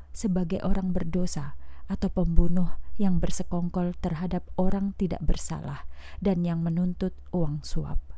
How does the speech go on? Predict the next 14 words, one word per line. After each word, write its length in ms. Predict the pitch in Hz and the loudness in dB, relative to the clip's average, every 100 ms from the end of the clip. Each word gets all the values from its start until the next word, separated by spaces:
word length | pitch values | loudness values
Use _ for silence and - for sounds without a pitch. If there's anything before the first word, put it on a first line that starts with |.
| - - - - - - - - - - | -4 -2 -2 -4 -10 -8 -6 -4 -4 -2
Tidak, 360 | 214 170 147 - - - - - - - | -2 -2 -6 -8 -16 -18 -20 -16 -16 -8
aku 240 | 180 - 165 | -4 4 10
bukanlah 640 | - 160 156 151 - - | 10 8 0 -6 -8 -4
orang 320 | 165 156 160 | -2 -2 -4
semacam 480 | - 165 160 165 - | -4 -4 -4 -4 -4
itu, 320 | 165 - 156 | -6 -4 -4
ya 80 | - - | -4 -6
Tuhan. 400 | 139 139 139 - - - - - - - - | -8 -8 -10 -12 -14 -16 -20 -20 -20 -18 -10
Aku 240 | 165 - | -6 4
berusaha 640 | 170 170 170 - 170 165 160 | 8 8 6 0 0 -2 -4
hidup 400 | 160 180 175 170 | -2 -2 -2 -2
di 160 | 170 | -4
jalan 400 | 156 175 185 185 | -2 -2 -2 -4
kebenaran 640 | 180 165 165 160 143 135 | -2 2 2 0 -4 -4